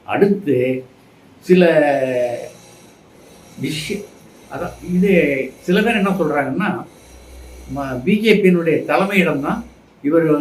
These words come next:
வந்து கருவியா பயன்படுத்துது, ரஜினிகாந்த கை-, ப-, கருவியா பயன்படுத்தி இந்த எம் ஜி ஆர் நூற்றாண்டு விழா,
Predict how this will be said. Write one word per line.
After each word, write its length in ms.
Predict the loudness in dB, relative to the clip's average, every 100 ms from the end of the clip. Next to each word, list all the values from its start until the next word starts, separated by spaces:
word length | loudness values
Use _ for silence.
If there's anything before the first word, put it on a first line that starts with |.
| 0
வந்து 280 | -2 2 4 4 2 -2 -6 -2
கருவியா 440 | 0 0 2 2 2 0
பயன்படுத்துது, 720 | 0 0 -4 -6 -6 -4 -4 -6 -6
ரஜினிகாந்த 580 | -2 0 2 0 0 -4 -4
கை-, 300 | -2 0 0
ப-, 240 | -4 -6
கருவியா 400 | -4 -4 0 0 0
பயன்படுத்தி 600 | -2 -2 -2 -6 -6 -4 -4 -8 _ _ _ -10
இந்த 140 | -2 0 2
எம் 180 | 4
ஜி 80 | 6 6
ஆர் 160 | 4
நூற்றாண்டு 420 | 0 -4 -4 -4 -4
விழா, 180 | -4